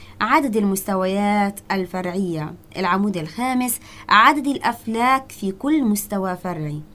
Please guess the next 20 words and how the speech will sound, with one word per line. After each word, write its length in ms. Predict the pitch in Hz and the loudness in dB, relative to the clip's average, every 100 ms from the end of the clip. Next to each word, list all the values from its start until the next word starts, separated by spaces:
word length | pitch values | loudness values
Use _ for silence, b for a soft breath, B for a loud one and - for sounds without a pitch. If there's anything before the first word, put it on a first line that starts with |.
| - - - | -20 -20 -6
العمود 360 | 185 160 175 180 | -2 0 -2 -2
السادس 600 | 156 - 226 226 214 220 B B B | -4 -4 -4 0 0 -2 B B B
مجموع 640 | 202 208 190 233 262 269 247 226 | 4 4 4 2 2 0 0 2
أو 120 | 214 | 2
عدد 340 | 202 285 226 | 2 0 0
الأفلاك 720 | 220 - 208 208 208 214 226 226 | -2 -2 -6 -4 0 0 0 -4
في 120 | 226 | -4
المستوى 720 | 202 180 - 208 202 202 196 - | -2 -4 -4 -4 -2 0 -2 -2
الرئيسي، 760 | 180 170 156 - 180 160 - 147 151 - - - | -4 -2 -4 -4 -6 -6 -8 -8 -12 -20 -20 -6
العمود 380 | 214 180 190 202 | -2 0 0 -2
السابع 580 | 165 - 208 220 220 240 226 B B - | -4 -6 -4 -4 -2 -4 -6 B B 0
أقصى 840 | 269 - - - 240 240 240 240 233 - | 0 0 -10 -6 0 4 6 4 2 0
عدد 480 | 175 196 233 202 165 165 | 2 2 2 -2 -6 -6
للإلكترونات 1080 | 160 - 247 254 247 226 226 226 226 226 - | -6 -4 -8 -6 -6 -4 -2 -2 -4 -6 -8
في 120 | 240 | -12
كل 360 | - 277 285 220 | -6 -2 0 0
مستوى 560 | 214 - 208 202 208 | -2 -4 -2 0 0
فرعي، 460 | 202 180 151 143 143 - B B - | -2 -6 -6 -8 -8 -12 B B -2
العمود 440 | 196 175 196 208 | 2 2 2 0
الثامن 600 | 170 160 220 240 240 233 | -4 -6 -6 -2 0 -2